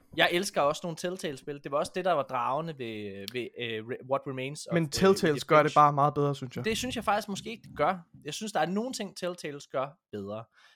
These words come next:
Speaker 1: Men jeg synes, sådan i forhold til personlige karakter,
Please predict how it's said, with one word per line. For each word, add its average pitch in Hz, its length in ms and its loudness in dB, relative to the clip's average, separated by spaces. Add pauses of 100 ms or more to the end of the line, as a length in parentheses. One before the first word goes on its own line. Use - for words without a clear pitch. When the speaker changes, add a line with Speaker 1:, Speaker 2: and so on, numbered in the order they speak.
(140)
Speaker 1:
Men 143 120 -2
jeg 147 100 -2
synes, 185 200 -8 (280)
sådan 185 220 -6
i 170 140 -6
forhold 220 420 2
til - 220 -10
personlige 147 760 -8 (280)
karakter, 143 580 -2